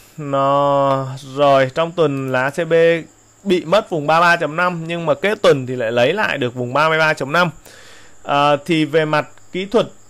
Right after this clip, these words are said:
thì dòng tiền hồi thế này nó cũng chưa thực sự là tích cực. Khả năng sang tuần tới thì sẽ có thêm những cái điểm, ờ, xả lại, xả lại, ờ, test lại ở đây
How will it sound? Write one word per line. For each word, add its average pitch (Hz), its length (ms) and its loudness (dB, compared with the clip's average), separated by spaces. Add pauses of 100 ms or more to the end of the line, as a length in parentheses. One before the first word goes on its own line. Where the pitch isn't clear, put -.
thì 143 160 -2
dòng 139 240 -2
tiền 139 340 -2
hồi 131 400 0
thế 160 60 -6
này 165 240 -2
nó 131 100 -4
cũng 156 160 -12
chưa 185 140 -6
thực 175 200 -12
sự 156 200 -8
là 127 120 -6
tích 196 200 -10
cực. 170 200 -4 (240)
Khả 131 80 -10
năng 143 160 -6
sang 165 160 -4
tuần 147 180 -6
tới 127 240 2
thì 151 100 -10
sẽ 135 140 -6
có 120 200 -2
thêm 175 340 -2
những 143 220 -10
cái 135 160 -2
điểm, 156 300 -2 (500)
ờ, 127 320 0
xả 127 420 0
lại, 143 260 0 (400)
xả 131 300 -4
lại, 135 200 -4 (560)
ờ, 127 220 0
test 208 220 0
lại 190 260 -4
ở 120 100 0
đây 165 220 4